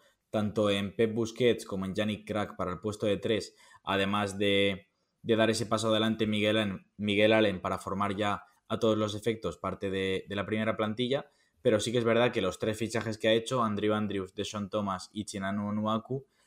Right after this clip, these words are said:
bien podrían estar en equipos de Euroliga y jugando bastantes minutos, con lo cual creo que los fichajes son de calidad y les puede hacer,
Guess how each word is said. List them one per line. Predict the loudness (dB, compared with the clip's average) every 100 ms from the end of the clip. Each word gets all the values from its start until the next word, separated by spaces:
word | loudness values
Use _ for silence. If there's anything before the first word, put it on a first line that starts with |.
| _
bien | 4 4
podrían | 6 4 4 2
estar | 0 2 2 0 -2
en | -2
equipos | -2 -4 -4 -2 0
de | 0
Euroliga | 2 0 0 0 0 0 -4 -10
y | -8 -8 -10
jugando | -8 -6 -2 -2
bastantes | -2 -4 -8 -8
minutos, | -10 -8 -10 -12
con | -8 -6
lo | -4
cual | -6 -4
creo | -4 -4
que | -2 -2 -4 _ _ _ -6
los | -4
fichajes | -4 -4 -2 -4
son | -4 -2
de | 0
calidad | 2 2 4 4
y | 2 2
les | -2
puede | -2 0 0
hacer, | -2 -2 0 0 -2 -6